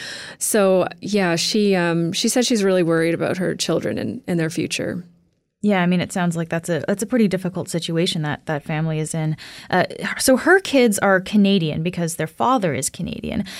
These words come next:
Speaker 2: Do we know anything about him?
Speaker 1: That's right. So she said that her, the father of her children, who's,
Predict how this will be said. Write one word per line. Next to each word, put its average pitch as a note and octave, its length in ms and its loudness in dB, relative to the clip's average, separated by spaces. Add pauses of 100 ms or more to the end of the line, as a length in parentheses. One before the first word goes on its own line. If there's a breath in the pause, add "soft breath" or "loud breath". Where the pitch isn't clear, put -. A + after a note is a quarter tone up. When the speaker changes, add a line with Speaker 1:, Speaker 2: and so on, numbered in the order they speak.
(120 loud breath)
Speaker 2:
Do C4+ 240 6
we C#4 120 6
know D4+ 240 6
anything A#3+ 420 4
about F#3+ 220 0
him? G#3 340 -4 (480)
Speaker 1:
That's A3 300 -2
right. F3 320 -2
So G3+ 680 4
she - 340 0
said A3+ 260 0
that A#3+ 120 0
her, G3+ 400 0 (220)
the G3 200 -4
father G3 420 2
of F3 80 0
her F3+ 100 0
children, F#3 420 0
who's, E3+ 380 0